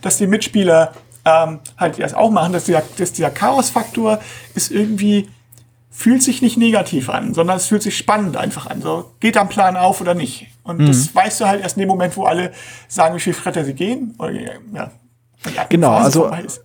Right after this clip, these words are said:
Speaker 2: also mir ist es halt vor allem deswegen aufgefallen, äh, das hast du ja auch noch erwähnt, dass, also die Runde lief halt überhaupt nicht gut bei mir.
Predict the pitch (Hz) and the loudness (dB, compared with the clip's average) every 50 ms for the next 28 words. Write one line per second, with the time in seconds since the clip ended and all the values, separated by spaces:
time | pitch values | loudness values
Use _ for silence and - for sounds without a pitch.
0 | _ - - 151 151 170 175 208 240 262 240 220 196 - 165 147 156 147 143 151 | _ -2 0 2 4 4 4 4 4 4 2 2 2 2 2 2 2 4 2 2
1 | 156 - 165 135 131 135 131 - 143 131 - 120 113 113 120 123 120 117 113 110 | 2 0 -2 0 0 -2 0 -2 -4 -2 -2 -2 -2 0 0 2 2 0 -2 -2
2 | - - 117 110 104 73 107 - - 117 110 - - 110 107 104 - 90 104 104 | -2 0 0 0 0 -2 -6 -6 -4 -6 -4 -2 -2 -2 -2 -2 -6 -4 -2 0
3 | 107 117 113 - - - - - _ - 123 110 - - - - - 120 117 110 | 0 -2 -2 -6 -14 -20 -20 -10 _ -2 0 0 0 -2 -4 0 0 0 0 0
4 | 110 123 120 117 160 175 156 131 147 - - 123 - - - _ - - - - | 0 2 4 6 6 6 6 4 4 2 2 0 -2 -2 -10 _ -20 -10 -2 2
5 | 107 113 131 - 113 107 - - 135 120 113 - 107 95 92 90 92 92 95 | 2 2 2 2 -2 -4 -4 -6 -10 -8 -2 2 2 2 2 2 0 -2 -4